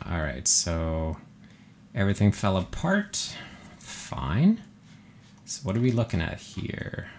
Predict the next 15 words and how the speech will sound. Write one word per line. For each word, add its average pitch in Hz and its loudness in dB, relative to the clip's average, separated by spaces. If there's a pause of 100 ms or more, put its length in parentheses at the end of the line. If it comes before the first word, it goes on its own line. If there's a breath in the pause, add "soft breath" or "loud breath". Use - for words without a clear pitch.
(180 loud breath)
We - -20 (200)
have, 90 0 (2250 loud breath)
uh, 82 2
box, 101 2 (120)
body. 104 4
Oh, 123 8
I 98 6
guess 107 6
the 107 4
body 104 4
element 82 4
is 82 -2
display 90 0
flex - -4
as - -6